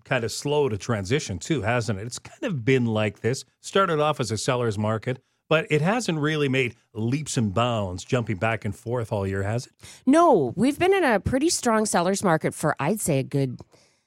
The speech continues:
Speaker 2: year to eighteen months. Even earlier this year was very strong seller's market, right up to probably, I'd say, the end of May. And, you know, and it's kind of a seasonal thing. We see it happen. We didn't see it happen as much last year, but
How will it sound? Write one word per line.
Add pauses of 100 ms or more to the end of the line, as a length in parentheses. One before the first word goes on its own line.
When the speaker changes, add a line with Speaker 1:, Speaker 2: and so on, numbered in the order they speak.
(180)
Speaker 2:
year
to
eighteen
months. (220)
Even
earlier
this
year
was
very
strong
seller's
market,
right
up
to
probably,
I'd
say,
the
end
of
May. (340)
And,
you
know,
and
it's
kind
of
a
seasonal
thing.
We
see
it
happen.
We
didn't
see
it
happen
as
much
last
year,
but